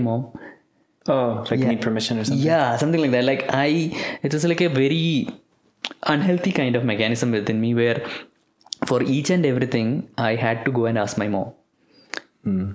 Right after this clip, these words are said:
Speaker 1: Like, just imagine, like, anything you think or anything you want, you have to get the permission of your mom. So it was getting so much kind of, like, a compulsive thing within me.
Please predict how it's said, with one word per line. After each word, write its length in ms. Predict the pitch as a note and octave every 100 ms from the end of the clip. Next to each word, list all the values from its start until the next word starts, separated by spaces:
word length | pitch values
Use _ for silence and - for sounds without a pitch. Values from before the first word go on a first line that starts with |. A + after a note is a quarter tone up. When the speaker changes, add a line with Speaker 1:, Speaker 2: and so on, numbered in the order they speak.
| -
Speaker 1:
Like, 320 | A#2+ A2+ A2+
just 180 | D3 D3+
imagine, 320 | C#3 C3 B2+
like, 200 | A2+ A2+
anything 360 | A#2+ C3 C#3 D#3+
you 100 | D#3 D3+
think 260 | B2+ A2+ A2+
or 160 | A2+ -
anything 360 | A#2 B2 C#3
you 120 | C#3
want, 420 | B2+ A2+ A2 - - - -
you 120 | B2
have 140 | B2 -
to 60 |
get 140 | B2+ A#2+
the 60 |
permission 380 | A#2+ A2+ A2+ A#2
of 140 | G#2+
your 80 | G#2+
mom. 380 | G2 G2 A2 D3+
So 100 | C3+ B2
it 60 |
was 140 | C3 C3
getting 420 | C3 C#3 C#3 C#3 - - -
so 180 | - C3
much 200 | C3 -
kind 140 | B2+
of, 80 | B2+
like, 140 | B2
a 60 | A#2+
compulsive 720 | A#2+ A2+ B2+ B2 B2+ A#2+ A#2+ - _ - -
thing 160 | B2 A2+
within 300 | G#2 A2 G#2+
me. 260 | G#2 A#2+